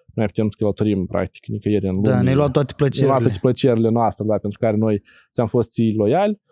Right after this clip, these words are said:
Speaker 1: și asta ar putea să fie, adică și astea toate, dar,
Speaker 2: Da.
Speaker 1: iarăși, urmează să vedem cum o să desfășoare. Dacă o să fie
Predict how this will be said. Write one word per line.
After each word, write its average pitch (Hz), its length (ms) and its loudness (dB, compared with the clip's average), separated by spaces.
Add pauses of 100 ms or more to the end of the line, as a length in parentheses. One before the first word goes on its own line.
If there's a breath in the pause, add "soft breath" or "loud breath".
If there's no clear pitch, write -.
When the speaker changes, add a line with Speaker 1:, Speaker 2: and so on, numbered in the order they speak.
(220)
Speaker 1:
și - 240 -6
asta 196 440 0
ar 131 80 2
putea - 240 -2
să 107 160 -4
fie, 113 160 0
adică 107 180 -2
și - 80 -4
astea 151 240 -2
toate, 180 360 -2 (640)
dar, 120 200 -6
Speaker 2:
Da. - 60 -6 (100)
Speaker 1:
iarăși, 113 340 -2
urmează 139 340 0
să 135 140 -2
vedem 131 400 0 (400 soft breath)
cum 139 240 0
o 127 80 2
să 117 60 -2
desfășoare. 113 440 0
Dacă 139 220 -2
o 156 40 4
să - 120 -2
fie 147 440 2